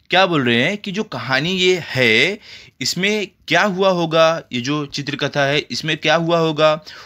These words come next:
वो आपको सोचना है, कल्पना करना है, और जो एक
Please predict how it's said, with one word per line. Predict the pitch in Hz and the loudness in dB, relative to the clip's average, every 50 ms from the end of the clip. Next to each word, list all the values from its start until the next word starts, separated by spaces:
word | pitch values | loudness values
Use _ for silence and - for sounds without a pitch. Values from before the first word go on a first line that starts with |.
| - - | -14 -6
वो | 156 220 | -2 -2
आपको | 208 - - 120 123 120 - _ - 196 208 | -2 0 0 -2 -2 -2 -6 _ -6 -6 -6
सोचना | - - - - 117 117 - - 143 135 135 | -4 -4 -2 0 0 0 0 0 2 2 2
है, | 127 123 117 110 120 151 175 - _ - | 2 2 2 0 0 0 -2 -6 _ -2
कल्पना | 131 127 127 123 131 160 175 190 | 0 0 0 -2 -2 0 0 0
करना | 160 151 143 120 117 113 110 | 2 0 0 0 2 0 0
है, | 110 113 123 139 170 202 - - - - - - - | 0 0 0 0 -2 -4 -6 -14 -20 -20 -18 -6 -2
और | 135 135 139 170 208 208 202 - - - - - | 0 2 2 2 0 -2 -6 -10 -18 -20 -20 -8
जो | 113 127 170 196 - - | -4 -2 -2 0 0 -2
एक | 185 185 | -4 -4